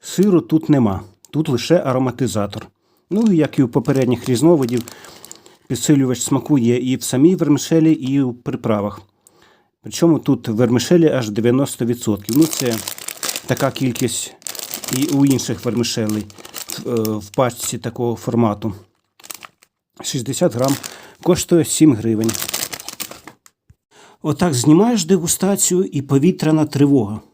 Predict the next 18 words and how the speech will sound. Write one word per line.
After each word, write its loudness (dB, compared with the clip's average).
Вміст 2
пакету 0
ідентичний, 2
не -2
збирався -2
знімати, 2
але, 0
як -8
бачите, 0
вермішель 2
дуже-дуже 2
поламана. 0
Це -2
погано. -2
Вермішель 4
зі -2
смаком 2
баноша -4